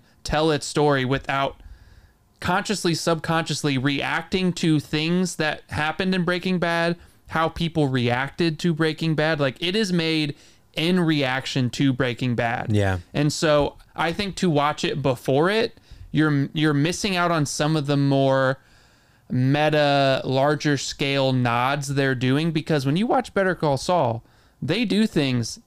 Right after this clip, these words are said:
Speaker 1: and, like, they're like, "Oh, you know what this means."
Speaker 2: Yeah.
Speaker 1: Whereas if you had never seen it, you're like, "Why, why does this scene have significance? I feel like it has significance."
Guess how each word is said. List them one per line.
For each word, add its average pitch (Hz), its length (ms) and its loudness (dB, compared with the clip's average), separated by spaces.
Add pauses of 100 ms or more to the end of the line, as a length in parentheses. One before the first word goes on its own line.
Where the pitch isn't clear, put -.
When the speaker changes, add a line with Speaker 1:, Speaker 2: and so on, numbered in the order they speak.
(280)
Speaker 1:
and, 139 240 2
like, 123 200 0
they're 139 200 0
like, 123 320 -2 (200)
"Oh, 143 120 0
you 156 220 2
know 160 180 4
what 131 200 -2
this 117 200 -6
means." - 600 -6
Speaker 2:
Yeah. 92 360 0
Speaker 1:
Whereas 147 360 2
if 135 140 -4
you 175 100 2
had 165 80 2
never 143 200 2
seen 208 280 -2
it, 147 100 -2
you're 143 160 2
like, 127 220 0
"Why, 143 380 0
why 135 300 0
does 165 200 0
this 160 160 0
scene 151 240 -2
have 139 160 -2
significance? 139 640 -2
I 120 80 0
feel 156 300 0
like 202 180 0
it 202 80 0
has 202 160 0
significance." 208 800 -2